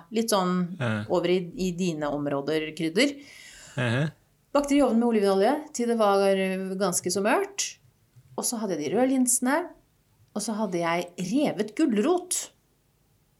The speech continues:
Speaker 1: Jeg tenkte sånn,
Speaker 2: Mm.
Speaker 1: hvordan kan jeg få inn mer gulrot i dette kostholdet? Jo, jeg kan
Speaker 2: Ja.
Speaker 1: rive den og ha den i salaten.
Speaker 2: Ja.
Speaker 1: For ellers så er den jo litt hard når den er i skiver, ikke sant?
Speaker 2: Ja.
Speaker 1: Og så revet gulrot, og så urter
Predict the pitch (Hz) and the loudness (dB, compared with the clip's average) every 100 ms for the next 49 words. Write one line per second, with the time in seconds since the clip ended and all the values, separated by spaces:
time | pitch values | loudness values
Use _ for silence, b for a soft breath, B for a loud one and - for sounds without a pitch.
0 | _ _ _ - 196 175 208 202 175 254 | _ _ _ -2 2 4 2 0 2 2
1 | 294 277 269 262 254 247 240 220 202 175 | 2 2 0 0 0 0 2 0 0 0
2 | 180 202 247 233 240 226 185 180 175 - | 2 2 2 2 2 0 -2 -2 -4 -8
3 | - - - - - 185 349 320 - - | -10 -10 -10 -12 -10 0 2 2 -2 -2
4 | 220 247 226 208 269 269 208 214 226 170 | 0 2 2 4 2 2 0 0 0 0
5 | 180 170 160 156 196 214 208 - 151 - | -2 -2 -2 0 2 2 2 -2 -6 -6
6 | b b b b b _ 131 117 110 - | b b b b b _ -2 0 -2 -6
7 | 202 190 175 190 202 190 185 180 175 170 | -4 -2 -4 -6 -6 -4 -4 -6 -8 -10
8 | - - - - - - 160 175 180 180 | -14 -16 -18 -18 -10 -4 -2 0 0 0
9 | - 180 175 139 151 170 175 175 160 160 | 2 4 2 0 -4 -2 2 2 2 0
10 | 220 196 185 175 175 170 185 185 - - | 0 0 0 -2 -4 -4 -4 -4 -6 -6
11 | - B B B B B 117 214 254 269 | -8 B B B B B -2 2 2 2
12 | 226 254 214 233 311 370 - - 180 - | 2 0 0 2 0 -2 -8 -4 -4 -2
13 | 320 320 - 320 | -4 -4 -4 0